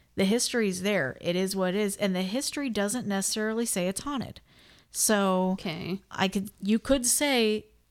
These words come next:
Speaker 1: "Do you believe everything you read in the history?" Yeah, because
Speaker 2: Well,
Speaker 1: it,
Speaker 2: yeah,
Speaker 1: it's
Speaker 2: it's history.
Speaker 1: documented.
Speaker 2: It's
Speaker 1: But if you wanna look at from a paranormal standpoint,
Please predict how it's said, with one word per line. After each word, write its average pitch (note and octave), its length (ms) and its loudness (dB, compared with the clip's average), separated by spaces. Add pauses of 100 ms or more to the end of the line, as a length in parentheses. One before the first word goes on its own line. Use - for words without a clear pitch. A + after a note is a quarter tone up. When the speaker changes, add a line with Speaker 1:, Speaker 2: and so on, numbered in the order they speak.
(140)
Speaker 1:
"Do G3 100 -2
you G3 180 4
believe F#3+ 360 2
everything F#3 440 0
you F3+ 200 0
read F3+ 200 2
in F3 60 0
the F3 60 -2
history?" G#3 560 -2 (480)
Yeah, F#3 340 2 (140)
because E3+ 360 -4
Speaker 2:
Well, E3+ 140 0
Speaker 1:
it, G3+ 60 0
Speaker 2:
yeah, G#3+ 220 2
Speaker 1:
it's G3 100 0
Speaker 2:
it's F#3+ 160 4
history. G#3 260 4
Speaker 1:
documented. C3 280 0 (120)
Speaker 2:
It's - 300 -4
Speaker 1:
But F3+ 400 4
if - 220 -4
you F3+ 100 -2
wanna E3+ 260 0
look E3 220 -4
at D3+ 160 0
from E3 160 -6
a D3+ 60 -8
paranormal F#3+ 640 -2
standpoint, E3+ 800 -2